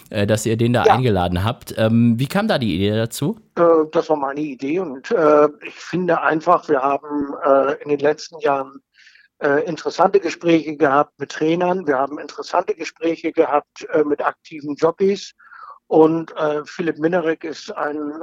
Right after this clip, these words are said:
Speaker 2: ständiger Starter im Derby gewesen und ist ein wirklich sehr, sehr erfahrener Jockey, der alles schon erlebt hat, alle Höhen und alle Tiefen. Äh, und, äh, ich glaube, er ist ein interessanter und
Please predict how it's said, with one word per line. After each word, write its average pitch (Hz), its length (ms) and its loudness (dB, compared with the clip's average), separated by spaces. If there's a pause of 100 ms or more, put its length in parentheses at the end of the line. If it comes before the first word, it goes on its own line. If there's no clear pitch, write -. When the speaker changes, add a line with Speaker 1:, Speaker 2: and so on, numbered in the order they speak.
(380)
Speaker 2:
ständiger 170 880 2 (400)
Starter 170 680 2
im - 100 -20 (100)
Derby 165 320 0
gewesen 170 500 -4 (220)
und - 380 -14 (100)
ist - 300 -10
ein 151 380 -2 (180)
wirklich 165 340 -8
sehr, 175 240 6
sehr 156 160 2
erfahrener 151 640 -4
Jockey, 160 320 -4
der 147 220 -6
alles 175 240 2
schon 170 180 -8
erlebt 156 420 -6
hat, 147 280 -2
alle 170 280 2
Höhen 170 380 0
und 143 240 -16
alle 151 220 -4
Tiefen. 165 560 -12 (640)
Äh, 175 60 2
und, 147 1000 2 (140)
äh, 151 240 -6
ich 151 160 -18
glaube, 151 320 2
er 147 140 -4
ist - 180 -12
ein 143 100 -16 (100)
interessanter 151 800 -4 (160)
und 143 240 -14